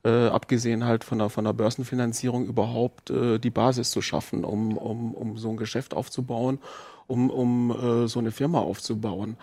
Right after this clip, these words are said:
Insofern, äh, ich halte es durchaus für legitim,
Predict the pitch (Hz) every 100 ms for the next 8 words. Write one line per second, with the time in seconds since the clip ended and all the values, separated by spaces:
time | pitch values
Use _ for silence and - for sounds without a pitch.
0 | - - 113 113 117 139 131 127 110 120
1 | 123 113 104 76 69 87 65 76 73 92
2 | 98 113 104 117 131 135 127 117 - -
3 | 127 - 101 143 - 123 117 120 - -
4 | 151 127